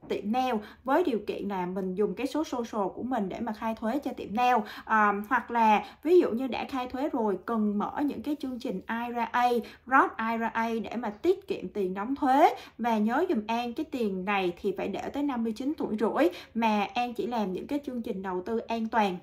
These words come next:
guarantee cho mình là không lỗ theo thị trường. Hoặc là những anh chị, cô chú nào có những cái four one K ở những hãng nghỉ làm rồi, bây giờ muốn roll over ra một cái hãng mới, cũng có thể gọi cho An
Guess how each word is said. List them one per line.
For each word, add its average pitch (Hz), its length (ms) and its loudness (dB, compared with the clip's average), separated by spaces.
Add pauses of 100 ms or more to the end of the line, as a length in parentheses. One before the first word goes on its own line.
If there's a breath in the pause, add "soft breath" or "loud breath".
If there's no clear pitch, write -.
guarantee 220 480 0
cho 220 140 -2
mình 220 220 2 (240 loud breath)
là 202 160 0
không 240 340 -2
lỗ 233 280 0 (100)
theo 233 140 -2
thị - 240 -4
trường. 220 300 8 (220 loud breath)
Hoặc 233 260 2
là 233 160 4
những 202 220 -2
anh 247 200 -6
chị, - 220 -4
cô 240 200 -2
chú 240 220 0
nào 247 280 0
có 220 220 -2
những 330 200 0
cái 277 200 -2
four 240 200 -2
one 233 100 -2 (100)
K 254 300 4 (160 loud breath)
ở 196 200 0
những 233 240 -4
hãng 262 400 -4
nghỉ 208 160 0
làm 220 300 0
rồi, 202 260 6 (220 loud breath)
bây 240 160 -2
giờ 226 160 0
muốn 233 220 -2
roll 254 320 2
over 226 440 0
ra 220 200 0
một 208 180 -2
cái 262 120 -6
hãng 220 220 -2
mới, 233 260 4 (220 loud breath)
cũng - 180 -2
có 285 140 2
thể 226 200 -4
gọi 214 220 -2
cho 226 160 -4
An 220 260 0